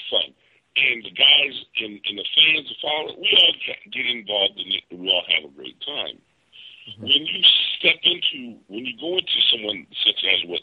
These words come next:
Speaker 1: Ariel Helwani is wanting to do, he now has mixing the whole thing up. And now he's calling out and saying, "Well, he cares about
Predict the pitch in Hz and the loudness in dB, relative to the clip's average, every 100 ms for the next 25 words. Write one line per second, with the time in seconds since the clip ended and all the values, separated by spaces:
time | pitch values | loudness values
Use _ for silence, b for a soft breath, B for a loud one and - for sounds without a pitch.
0 | - 104 107 101 90 85 98 110 107 87 | 0 0 0 0 0 0 0 0 2 -2
1 | 82 87 95 90 82 80 78 82 78 B | -4 -6 0 0 0 -4 -4 -6 -6 B
2 | B B B B - - - 190 175 135 | B B B B -6 2 2 4 2 2
3 | 120 117 117 104 92 - _ _ 92 123 | -2 -4 -2 -2 -2 -12 _ _ -12 -4
4 | 160 - - 135 117 120 113 - 120 104 | 0 2 0 -2 -6 -6 -8 -4 -4 -4
5 | 71 - _ _ _ _ B B B B | -8 -16 _ _ _ _ B B B B
6 | 101 113 151 180 190 175 170 - - 139 | -12 -4 0 2 2 0 2 2 4 2
7 | 147 147 123 117 107 104 - 113 110 101 | 2 0 0 0 0 -4 -4 -2 -2 2
8 | 120 120 117 - B B B - - - | 4 6 4 0 B B B 0 2 2
9 | - 147 139 139 131 107 120 117 | 4 6 4 4 0 4 4 4